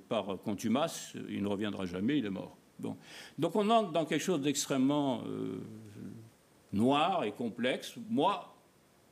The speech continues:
je raconte ça de façon froide. Je porte pas de jugement. J'ai ni mépris, ni, <laughs> ni bien sûr admiration. Ma devise est celle de Spinoza, hein,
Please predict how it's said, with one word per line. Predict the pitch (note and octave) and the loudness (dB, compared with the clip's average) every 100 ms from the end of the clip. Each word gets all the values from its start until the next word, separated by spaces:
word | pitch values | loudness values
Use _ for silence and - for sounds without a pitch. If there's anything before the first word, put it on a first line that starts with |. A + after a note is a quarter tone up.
| _ _ _ _ _ - - | _ _ _ _ _ -20 -14
je | G2+ G2 D3 | -10 2 4
raconte | C3+ C3+ C3+ A#2 | 4 2 0 -2
ça | - B2 D#3+ A2+ A#2+ | 0 2 2 0 -4
de | A2 | -4
façon | A#2 G#2+ A#2+ G2+ | -2 -4 -2 -4
froide. | - A2 A#2 F#3+ D3+ B2+ A#2 | -4 0 0 0 -4 -6 -8
Je | - | -10
porte | - B2+ - | -2 -2 0
pas | A2+ | -4
de | |
jugement. | F#2 A2 G2 G#2+ C3+ E3+ | -4 -6 -2 0 0 -2
J'ai | G#2 G#2 | -4 0
ni | G2+ C3+ | 4 4
mépris, | B2+ A2+ - A#2 B2 B2 | 4 2 -2 0 2 2
ni, | F#2+ G2+ G2 A2+ | 0 -4 -6 -2
<laughs> | D#3 A2+ A2+ | -2 0 2
ni | D3 | 2
bien | G#2 G#2+ | 2 -2
sûr | G2+ A#2+ | -2 -4
admiration. | G#2 F#2+ G2 F#2 - C#3 D#3 - - - - - - - - | -4 -4 -2 -4 -4 -6 -6 -10 -14 -12 -12 -12 -14 -12 -2
Ma | A#2 A#2 | 0 0
devise | A#2+ A#2 C#3 B2+ | 0 2 2 4
est | A2+ | 2
celle | - A#2+ | 0 -2
de | G#2+ | -2
Spinoza, | G2+ - A2 G2+ F#2+ B2 D#3 C#3+ | -6 -2 2 2 2 0 0 0
hein, | B2+ C#3+ | -2 -2